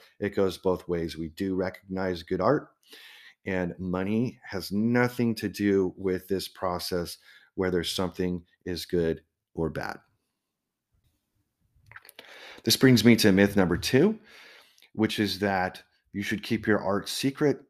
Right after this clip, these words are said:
and hidden and let people discover you on their own versus artists using social media to share their art. So number two is artists should not use social media to share their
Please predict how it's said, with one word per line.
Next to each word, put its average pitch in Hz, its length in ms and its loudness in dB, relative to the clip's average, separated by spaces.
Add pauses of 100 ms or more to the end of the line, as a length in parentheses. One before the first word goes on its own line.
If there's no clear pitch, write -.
(120)
and 98 180 -4
hidden 147 440 -4 (120)
and 98 140 -4
let 92 160 -6
people 98 260 -4
discover 95 460 -2
you 90 480 -2 (640)
on 92 120 -6
their 85 240 -8
own 117 460 2 (720)
versus 87 920 -4
artists 90 640 -4 (120)
using 101 640 -2
social 98 540 -2
media 85 480 -4
to - 100 -16
share 87 240 -4
their 82 160 -6
art. 80 240 -6
So - 140 -8
number 92 260 -2
two 98 280 0
is 80 140 -4
artists 90 320 -4
should 82 240 -8
not 107 320 -2
use 98 200 -6
social 90 340 -4
media 87 300 -4
to 67 80 -16
share 85 280 -6
their - 160 -16